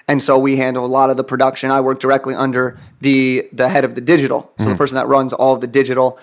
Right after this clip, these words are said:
Speaker 1: all of the advertising, all the marketing. Um, and so I work with them and, and the team on building all that out. And so that's, that's an incredible experience because for me, it's one of those things where I'm able to really learn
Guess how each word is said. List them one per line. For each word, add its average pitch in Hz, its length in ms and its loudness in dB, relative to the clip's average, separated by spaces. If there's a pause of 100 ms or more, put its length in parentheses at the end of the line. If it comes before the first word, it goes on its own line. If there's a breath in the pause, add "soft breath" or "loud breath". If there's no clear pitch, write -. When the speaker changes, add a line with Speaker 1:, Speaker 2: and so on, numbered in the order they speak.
(120)
Speaker 1:
all 131 200 4
of 120 80 -2
the 127 80 0
advertising, 127 600 -2
all 131 100 -2
the 131 60 -4
marketing. 131 460 -4 (240 loud breath)
Um, 127 300 2
and 127 100 -10
so 143 80 2
I 135 60 4
work 131 220 -2
with - 120 -6
them 131 200 0
and, 123 140 -6
and 127 140 -4
the 120 40 -8
team 139 400 -2 (180 soft breath)
on 123 120 -2
building 127 300 0
all 123 160 2
that 123 180 0
out. 98 280 -2 (320 soft breath)
And 127 440 0
so 135 100 -2
that's, 147 240 2
that's 165 240 4
an 170 60 -2
incredible 143 380 0
experience 151 440 -2
because - 220 -4
for 135 120 -6
me, 170 400 0 (360 soft breath)
it's 170 240 4
one 160 200 2
of 165 60 2
those 143 140 2
things 160 180 -2
where 143 80 2
I'm 139 80 0
able 135 160 -2
to 139 100 -8
really 143 180 2
learn 139 460 0